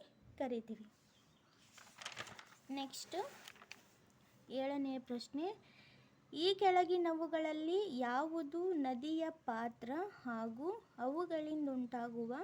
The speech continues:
ಭೂಸ್ವರೂಪಗಳಿಗೆ ಸಂಬಂಧಿಸಿದ ಸರಿಯಾದ ಹೊಂದಾಣಿಕೆ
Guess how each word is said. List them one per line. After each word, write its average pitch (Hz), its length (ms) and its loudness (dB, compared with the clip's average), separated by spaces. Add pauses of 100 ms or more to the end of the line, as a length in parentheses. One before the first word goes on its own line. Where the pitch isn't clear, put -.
(200)
ಭೂಸ್ವರೂಪಗಳಿಗೆ 262 1300 -2
ಸಂಬಂಧಿಸಿದ 277 960 -4 (200)
ಸರಿಯಾದ 294 800 -4 (100)
ಹೊಂದಾಣಿಕೆ 254 800 -2